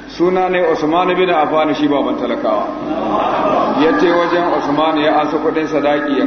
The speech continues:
kawo, ya ce, "To, tai ka ansu kuɗi a wa amarya sayayya." Ya tai ya ansu kuɗi masu yawa na a yi ma amarya sayayya. Yana dawowa daga ansu kuɗi sai ya ga an taru, ya ce, "Lahiya." Aka ce, "Yaƙi za a na." To, shi ko yaƙi ne ya kawo shi Madina. Sai ya sau kayan guzuri da kayan yaƙi.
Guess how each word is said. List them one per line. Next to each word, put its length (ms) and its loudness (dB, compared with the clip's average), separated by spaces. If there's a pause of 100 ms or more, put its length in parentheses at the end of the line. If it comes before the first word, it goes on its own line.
kawo, 300 0
ya 80 0
ce, 160 -2
"To, 180 0
tai 160 0
ka 180 2
ansu 140 -4
kuɗi 260 0
a 100 2
wa 180 2
amarya 320 0
sayayya." 360 -4 (680)
Ya 160 2
tai 220 2
ya 180 2
ansu 260 0
kuɗi 260 2
masu 280 2
yawa 280 2
na 200 0
a 80 0
yi 80 0
ma 80 0
amarya 440 0
sayayya. 460 0
Yana 300 0
dawowa 440 2
daga 300 0
ansu 120 -2
kuɗi 280 -2
sai 160 0
ya 80 0
ga 180 2
an 100 0
taru, 240 0
ya 120 0
ce, 140 -2
"Lahiya." 420 0 (760)
Aka 220 -2
ce, 120 -4
"Yaƙi 380 0
za 100 2 (100)
a 40 0
na." 180 -2
To, 100 -2
shi 200 -2
ko 140 -2
yaƙi 260 0
ne 140 2
ya 120 2
kawo 220 2
shi 80 0
Madina. 360 -2 (1000)
Sai 140 2
ya 100 2
sau 280 2
kayan 300 2
guzuri 360 2
da 80 2
kayan 300 0
yaƙi. 300 0